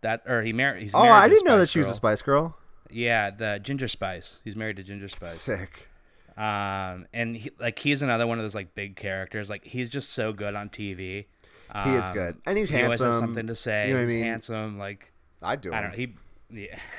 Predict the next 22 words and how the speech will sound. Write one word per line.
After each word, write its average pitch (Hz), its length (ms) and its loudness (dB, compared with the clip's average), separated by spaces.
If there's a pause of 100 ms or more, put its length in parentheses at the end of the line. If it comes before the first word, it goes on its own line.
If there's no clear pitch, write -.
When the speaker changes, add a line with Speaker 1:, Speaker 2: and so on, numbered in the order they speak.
(720)
Speaker 1:
<laughs> - 0 -
Speaker 2:
I 82 140 -12
wouldn't. 80 300 -14
Mom, 92 260 -6
if - 80 -14
you're 92 80 -8
listening, 85 280 -10
I 78 40 -10
wouldn't. 80 280 -14 (1300)
Uh, 82 180 -10
but - 60 -10
Speaker 1:
I - 40 -2
like - 60 0
Speaker 2:
yeah. 95 180 0
Speaker 1:
girls. 175 200 -12 (680)
Uh, 104 380 -6
and 135 140 -6
then 139 60 -6
so 156 140 -8
the 151 120 -2
next, 156 500 -6
uh, 110 280 -2